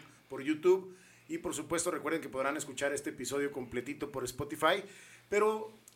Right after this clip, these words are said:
Rodrigo, bienvenido. Me da mucho gusto que estés aquí porque, bueno, a final de cuentas, tú eres uno de los, de los directores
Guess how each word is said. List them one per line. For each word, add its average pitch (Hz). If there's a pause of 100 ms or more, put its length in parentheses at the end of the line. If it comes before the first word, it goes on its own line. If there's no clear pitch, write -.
Rodrigo, 220
bienvenido. 233
Me 170
da 185
mucho 208
gusto 208
que 165
estés 185
aquí 185
porque, 151
bueno, 202 (100)
a 117
final 160
de 180
cuentas, 170 (220)
tú 143
eres 151
uno 156
de 147
los, 123
de 120
los 117
directores 147